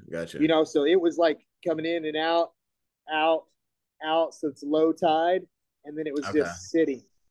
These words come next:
Speaker 2: sitting
Speaker 1: Just sitting
Speaker 2: still,
Speaker 1: there.
Speaker 2: sitting there. Crazy. And you could feel that, the, the gravity, almost like you couldn't jump as high. You, you could, I could almost feel it in my organs, and I could feel a difference. And I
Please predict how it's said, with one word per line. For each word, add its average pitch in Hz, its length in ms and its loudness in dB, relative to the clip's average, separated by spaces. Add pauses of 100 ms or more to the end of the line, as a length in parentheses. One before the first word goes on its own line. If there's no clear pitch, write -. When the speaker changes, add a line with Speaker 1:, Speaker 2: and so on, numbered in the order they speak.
Speaker 2:
sitting 165 420 2
Speaker 1:
Just - 300 -12
sitting 143 200 4
Speaker 2:
still, 123 80 0
Speaker 1:
there. - 140 -14 (920)
Speaker 2:
sitting 156 300 2
there. 113 180 -16 (540)
Crazy. 214 640 0 (920)
And 175 160 2
you 196 100 2
could 147 200 2 (260)
feel 185 520 4 (1000)
that, 165 180 4 (240)
the, 139 100 0 (220)
the 143 60 -8
gravity, 143 600 2 (520)
almost 180 400 4
like 165 160 2
you 156 100 -10
couldn't 202 320 0
jump 180 280 0
as 143 140 -2
high. 156 260 -2 (200)
You, 151 100 -6
you 151 180 -16
could, 160 220 2
I 170 60 4
could 175 120 4
almost 190 320 0
feel 196 140 6
it 180 80 0
in 175 80 -2
my 156 80 -4
organs, 165 540 -2
and 147 120 -10 (540)
I 151 100 0
could - 140 -2
feel 196 340 4
a 165 40 4
difference. 190 520 2
And 147 100 -4
I 147 100 0